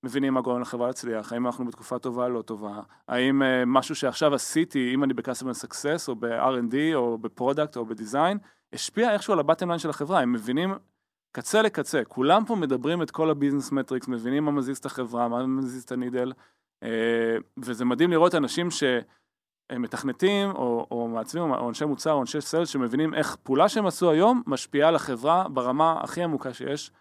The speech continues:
ברמה העסקית. אה, והנקודה האחרונה שהיא יותר, אה, שתיים האחרונות בעצם, אה, אחת שהיא קצת יותר עמוקה בתור פאונדר, אני יכול להגיד,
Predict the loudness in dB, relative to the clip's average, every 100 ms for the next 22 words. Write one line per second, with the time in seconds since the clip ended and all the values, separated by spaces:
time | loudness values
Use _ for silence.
0 | -4 -2 0 0 -4 -10 -14 -16 _ _
1 | _ _ _ _ _ -4 0 0 0 -4
2 | _ -20 -12 -4 0 0 0 -2 0 2
3 | 4 4 4 4 2 0 2 0 2 0
4 | -2 -2 -2 -4 -6 -8 -10 -14 0 4
5 | 4 0 -4 -4 -4 -4 -4 -6 -8 _
6 | _ _ _ _ _ -10 -6 -4 -4 4
7 | 6 6 4 2 4 4 4 2 2 2
8 | -2 0 0 0 -2 -4 -2 -2 -2 -2
9 | -4